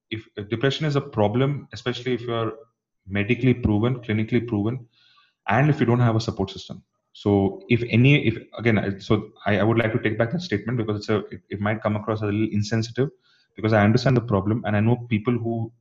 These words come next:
actually suffer from depression. If you have a problem, please reach out to people.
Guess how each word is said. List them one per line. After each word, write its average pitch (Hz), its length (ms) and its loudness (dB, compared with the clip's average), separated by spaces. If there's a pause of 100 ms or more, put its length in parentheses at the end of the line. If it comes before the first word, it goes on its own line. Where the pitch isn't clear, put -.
(140)
actually 127 720 0
suffer - 280 -2
from 110 180 -2
depression. 101 380 -4
If 113 120 -8
you 113 40 0
have 110 80 0
a 117 40 2
problem, 110 280 -2
please 110 220 -6
reach 95 200 0
out 101 160 2
to 101 40 -8
people. 98 340 -6